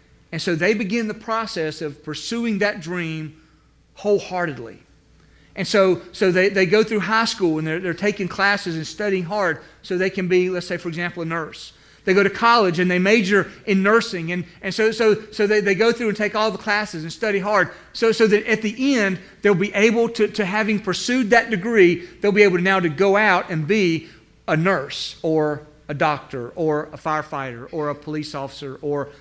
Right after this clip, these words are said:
a teacher or whatever it might be. The psalmist here is saying in verse thirty-two,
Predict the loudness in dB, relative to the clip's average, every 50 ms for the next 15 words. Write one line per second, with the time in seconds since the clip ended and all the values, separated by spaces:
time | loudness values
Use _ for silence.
0 | _ _ -20 -20 -18 -8 -6 -6 -6 -6 -10 -14 -14 -12 -10 -10 -6 -6 -6 -6
1 | -6 -10 -12 -14 -16 -16 -18 -20 -20 -20 _ _ _ _ _ _ _ _ _ _
2 | _ _ _ _ _ _ _ _ _ _ _ _ _ _ _ _ _ _ _ _
3 | _ -16 -14 -10 -6 -2 -2 0 -2 -2 -2 -2 -4 -4 -4 -6 -8 -8 -6 -6
4 | -6 -6 -8 -10 -14 -18 -20 _ _ _ _ _ -14 -8 -8 -8 -8 -4 -2 -2
5 | -2 -2 -4 -8 -8 -8 -8 -8 -10